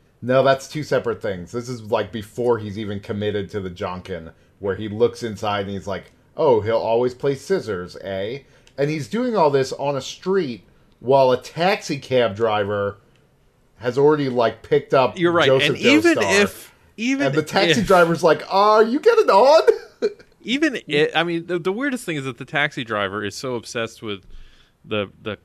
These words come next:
Speaker 2: commercial prospects of this engagement, he's not realizing there's a twenty-year-old man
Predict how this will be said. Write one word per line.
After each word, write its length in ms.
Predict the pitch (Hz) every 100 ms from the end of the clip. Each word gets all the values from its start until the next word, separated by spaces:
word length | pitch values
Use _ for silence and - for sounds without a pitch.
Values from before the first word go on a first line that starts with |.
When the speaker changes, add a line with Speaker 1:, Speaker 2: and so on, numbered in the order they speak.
| _
Speaker 2:
commercial 460 | 123 117 143 131
prospects 560 | 104 120 101 - 104 92
of 100 | 98
this 180 | 101 110
engagement, 420 | 98 104 104 104
he's 140 | 113
not 160 | 135 123
realizing 360 | 123 123 110 110
there's 120 | 104
a 60 | 101
twenty-year-old 640 | - 123 120 113 107 98
man 460 | 104 107 104 95